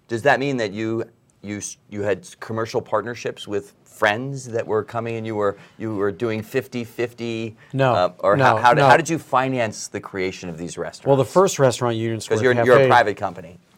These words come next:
Speaker 2: We are a private company, and the first restaurant was, was basically at the age of twenty-seven. I had worked,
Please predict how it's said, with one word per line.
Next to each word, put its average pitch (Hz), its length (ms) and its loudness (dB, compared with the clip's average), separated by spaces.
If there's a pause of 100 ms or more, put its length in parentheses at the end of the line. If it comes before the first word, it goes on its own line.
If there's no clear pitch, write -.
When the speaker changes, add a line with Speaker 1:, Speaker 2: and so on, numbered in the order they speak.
(140)
Speaker 2:
We 120 120 -2
are 123 100 2
a 120 40 0
private 113 320 0
company, 110 360 -8
and 131 80 -8
the 139 60 -10
first 185 260 -8
restaurant 139 440 -6
was, 110 440 -8 (160)
was 113 180 -10
basically 104 800 -10
at 107 120 -12
the 107 120 -10
age 104 140 -12
of 87 80 -20
twenty-seven. 110 800 -8 (640)
I 131 120 4
had 127 140 6
worked, 123 460 -2